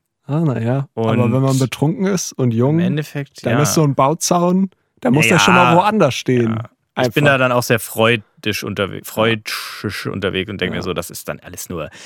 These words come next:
Speaker 2: dummes Paarungsgehabe. Wenn die Hemmungen
Speaker 1: Ja.
Speaker 2: fallen halt, dann,
Speaker 1: Ja.
Speaker 2: dann macht man das so richtig, äh, drüber halt.
Speaker 1: Ich meine, je, je jünger man ist, desto mehr es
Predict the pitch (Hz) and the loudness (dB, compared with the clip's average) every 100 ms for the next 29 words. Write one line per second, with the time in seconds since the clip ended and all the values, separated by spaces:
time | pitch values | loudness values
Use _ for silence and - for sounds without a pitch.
0 | - - _ 143 147 131 - 131 143 160 | -20 -20 _ 0 2 0 0 2 4 4
1 | 143 - 104 104 107 110 107 110 104 131 | 0 0 0 2 2 0 -2 -2 0 2
2 | 147 120 104 117 101 110 117 110 110 117 | 2 0 -2 0 2 2 0 0 2 0
3 | 110 104 104 101 104 113 - 104 101 - | 0 -2 0 -2 0 -2 0 -2 -2 -4
4 | 98 104 - 113 - - - _ _ _ | -4 -4 -4 -6 -8 -12 -18 _ _ _
5 | _ _ - 98 98 110 - - - 104 | _ _ -4 -2 -2 -8 -14 -20 -20 -20
6 | 220 247 - - 220 - 277 285 262 - | -20 -20 -20 -20 -18 -16 -16 -16 -20 -20
7 | 269 - 135 139 151 139 123 107 110 175 | -20 -14 -4 0 2 2 0 0 2 2
8 | 196 185 196 104 107 151 135 180 233 214 | 4 2 0 -2 0 4 4 4 4 2
9 | 202 175 180 202 226 - 165 156 - 156 | 2 0 2 -2 -2 -4 -4 -2 2 2
10 | 147 143 - _ _ _ 135 131 156 185 | 4 0 -4 _ _ _ -2 2 4 4
11 | 196 196 208 214 _ _ _ _ 143 131 | 4 2 0 -6 _ _ _ _ -4 -2
12 | - - | -4 -8